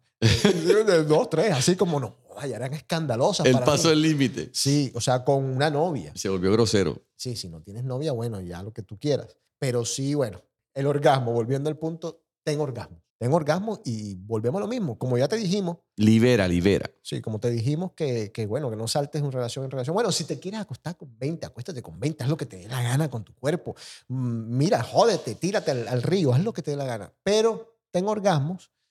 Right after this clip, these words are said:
Speaker 1: que quiere decir, puede ser un pajazo, puede ser un, un, una pareja, bueno, lo que tú quieras, un culito que tiene por ahí. Haga lo que usted quiera, pero lo recomiendan como parte del proceso.
Speaker 2: Es una herramienta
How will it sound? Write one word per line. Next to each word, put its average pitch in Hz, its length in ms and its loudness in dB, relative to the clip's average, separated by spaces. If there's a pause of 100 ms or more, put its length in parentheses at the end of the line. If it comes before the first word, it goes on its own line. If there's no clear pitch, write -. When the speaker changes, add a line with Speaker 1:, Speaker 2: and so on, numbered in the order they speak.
(160)
Speaker 1:
que 139 100 -6
quiere 120 180 -4
decir, 139 200 -8
puede 135 160 -4
ser 156 100 -10
un 139 40 -12
pajazo, 135 400 -12
puede 101 200 -12
ser 131 140 -16
un, 120 200 -16 (140)
un, 117 580 -18 (100)
una 131 160 -8
pareja, 165 320 -2
bueno, 427 220 -6
lo 453 120 -2
que 466 80 2
tú 480 100 4
quieras, 302 180 4
un 185 100 2
culito 226 440 2
que 190 80 -4
tiene 208 120 0
por 196 120 -4
ahí. 208 60 -10 (460)
Haga 208 200 0
lo 185 100 2
que 214 80 -2
usted 147 220 0
quiera, 104 280 -6 (400)
pero 170 560 2 (160)
lo 131 160 2
recomiendan 127 840 -4 (100)
como 120 300 -8
parte 113 300 -8
del 110 120 -4
proceso. - 520 -12
Speaker 2:
Es 107 100 4
una 110 160 6
herramienta 90 640 0